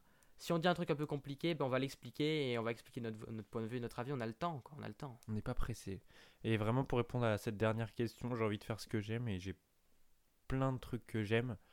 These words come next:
Speaker 2: Euh,
Speaker 1: Ouais.
Speaker 2: donc voilà. Après, c'est vrai que ce qui est compliqué,
Speaker 1: Du
Speaker 2: c'est,
Speaker 1: coup
Speaker 2: c'est plutôt dans le sens orientation, euh, après le bac. Euh, je suis un petit peu perdu, euh, à ce niveau-là, mais je
Speaker 1: Mais ça, c'est pas, c'est pas le problème.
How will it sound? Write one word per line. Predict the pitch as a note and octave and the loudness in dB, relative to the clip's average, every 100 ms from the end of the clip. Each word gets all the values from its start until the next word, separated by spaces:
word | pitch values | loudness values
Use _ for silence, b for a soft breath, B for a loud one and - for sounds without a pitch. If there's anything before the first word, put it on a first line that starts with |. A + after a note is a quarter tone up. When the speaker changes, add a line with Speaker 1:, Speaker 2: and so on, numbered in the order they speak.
| b b b _ _ - | b b b _ _ -4
Speaker 2:
Euh, | F2+ E2+ E2+ E2+ | -2 0 0 0
Speaker 1:
Ouais. | E2+ F2 F2 | -2 -4 -4
Speaker 2:
donc | F2 F#2+ | -4 0
voilà. | F#2 - | 0 2
Après, | G#2 E3 | 4 4
c'est | - C#3 | 4 0
vrai | D3 | 0
que | |
ce | - | -2
qui | A#2 | -2
est | |
compliqué, | B2 B2 - D3 | 0 -4 -2 -2
Speaker 1:
Du | A#2+ | 4
Speaker 2:
c'est, | C3 | 4
Speaker 1:
coup | |
Speaker 2:
c'est | A2+ A#2 | 6 2
plutôt | - G2+ | -2 -2
dans | B2+ A#2 | 2 0
le | A2+ | 0
sens | - B2 - | -2 -2 0
orientation, | A#2+ A#2+ - A#2+ - B2+ C3 C3 B2+ | 0 0 0 -2 -2 -4 -2 0 2
euh, | G#2+ - | 2 2
après | - C3 - | 2 2 2
le | A2 | 0
bac. | G#2 A2+ - - b b b b - - | 0 -2 -4 -16 b b b b -12 -4
Euh, | F#2+ G2+ | -2 -2
je | F#2+ | -2
suis | G2+ | -4
un | |
petit | G2+ | -6
peu | - | -6
perdu, | G#2+ G#2+ G2+ G2 G#2 | -2 2 2 0 -2
euh, | G2+ F#2+ F#2+ | -2 0 -2
à | |
ce | G2 G#2+ | -4 -4
niveau-là, | G2 G2 A2 | 0 2 2
mais | G#2+ F#2+ | 0 -4
je | - | -4
Speaker 1:
Mais | C3 C#3 | -2 0
ça, | E3+ | 2
c'est | D#3+ D3+ | 0 -2
pas, | - D3+ D3 D3 | 0 2 2 0
c'est | - D3+ | -4 -4
pas | - G#3 | 0 2
le | D3+ | 2
problème. | - B2+ A#2 A2+ G2+ | 0 -4 -2 -2 -2